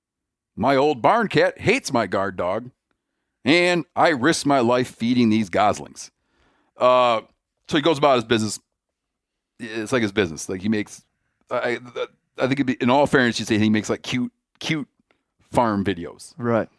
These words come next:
Speaker 1: One day, a couple of local old timers show up at his door.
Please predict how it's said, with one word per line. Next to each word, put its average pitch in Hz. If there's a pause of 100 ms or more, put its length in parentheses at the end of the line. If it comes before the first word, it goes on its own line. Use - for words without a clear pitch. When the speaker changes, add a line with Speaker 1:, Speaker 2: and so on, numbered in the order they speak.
(920)
Speaker 1:
One 269
day, 117 (1500)
a -
couple 151
of 127
local 147
old 143
timers 107 (420)
show 143
up 127
at 120
his 101
door. 98